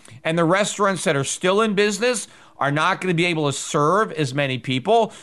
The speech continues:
So the people that they can serve are gonna have to cover all the fixed costs and all the variable costs, uh, with, with, with, on their check.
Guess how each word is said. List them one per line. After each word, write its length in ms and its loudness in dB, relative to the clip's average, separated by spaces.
So 180 0
the 100 2
people 360 -2
that 160 -2
they 120 -4
can 380 -2
serve 500 0
are 100 0
gonna 160 -2
have 200 -2
to 80 -6
cover 400 0
all 380 4
the 120 -2
fixed 340 -8
costs 540 0
and 100 -2
all 160 4
the 60 -2
variable 420 2
costs, 600 -2
uh, 260 2
with, 320 -2
with, 240 0
with, 200 0
on 180 0
their 160 4
check. 480 -2